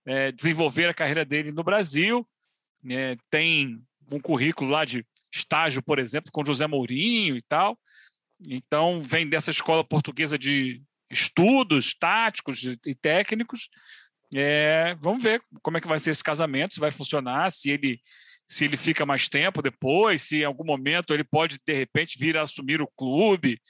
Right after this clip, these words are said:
É, a gente não sabe, né? O futuro, como vai caminhar. Mas, é, é, o, é, de novo, assim como o Maurício, uma peça dentro de uma engrenagem.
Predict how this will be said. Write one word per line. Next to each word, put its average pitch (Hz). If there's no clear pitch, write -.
É, 175
a 143
gente 139
não 214
sabe, 175
né? 170
O 123
futuro, 165
como 156
vai 165
caminhar. 180
Mas, 143
é, 160
é, 165
o, 156
é, 160
de 175
novo, 202
assim 156
como 175
o 196
Maurício, 233
uma 208
peça 208
dentro 190
de 208
uma 214
engrenagem. 160